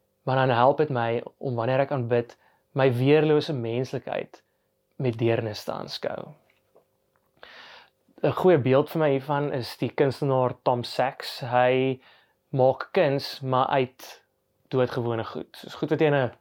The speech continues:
hardewarewinkel gaan koop, soos Shutterply en, uh, insulation tape en gewone gom en skroewe en spuitverf en al daai goeders. Regtig goed wat uit 'n hardewarewinkel uitkom. En een van sy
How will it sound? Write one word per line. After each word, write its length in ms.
hardewarewinkel 680
gaan 200
koop, 160
soos 240
Shutterply 1120
en, 260
uh, 400
insulation 800
tape 480
en 240
gewone 340
gom 300
en 80
skroewe 480
en 240
spuitverf 680
en 100
al 100
daai 120
goeders. 520
Regtig 460
goed 140
wat 140
uit 140
'n 40
hardewarewinkel 760
uitkom. 300
En 180
een 100
van 100
sy 220